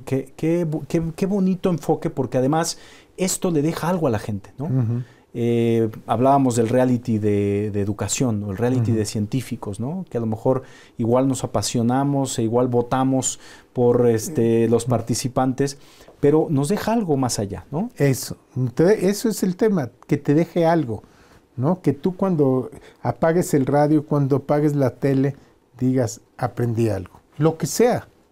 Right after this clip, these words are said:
Speaker 2: pero aprendí algo, ¿no?
Speaker 1: Gracias a la televisión o
Speaker 2: Y,
Speaker 1: a la
Speaker 2: y
Speaker 1: radio.
Speaker 2: Eso, ese es el tema. Por eso yo tengo esa discusión de si somos educativos o no.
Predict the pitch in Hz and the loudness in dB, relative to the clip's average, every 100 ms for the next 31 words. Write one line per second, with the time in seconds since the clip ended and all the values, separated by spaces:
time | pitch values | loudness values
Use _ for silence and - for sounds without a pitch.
0 | _ 135 120 - 131 120 131 120 107 90 | _ 0 0 0 0 4 4 4 0 -6
1 | - _ _ _ _ _ - 104 - 233 | -14 _ _ _ _ _ -12 -4 0 0
2 | 120 - 110 104 107 104 101 - 107 113 | -2 -2 -2 -2 -4 -4 -4 -4 -4 -4
3 | - _ - 101 95 95 113 107 101 98 | -12 _ -4 -2 0 0 0 -2 -4 -10
4 | - - - 135 110 - - - _ - | -14 -20 -6 -4 -4 -8 -20 -20 _ -2
5 | 143 - 151 - 117 - 127 95 - _ | -2 0 -2 -2 -4 -4 -6 -6 -12 _
6 | _ _ _ - 139 160 185 151 160 151 | _ _ _ -2 2 2 2 4 4 2
7 | - 131 127 135 147 131 110 - 135 - | 0 0 2 0 0 -2 -2 -6 -6 -6
8 | 120 147 - _ _ _ 120 113 - 107 | -6 -6 -14 _ _ _ -6 -4 -6 -6
9 | - 120 120 - 110 107 110 107 113 120 | -4 -4 -4 -4 -6 -6 -10 -8 -8 -10
10 | - 131 139 | -10 -10 -10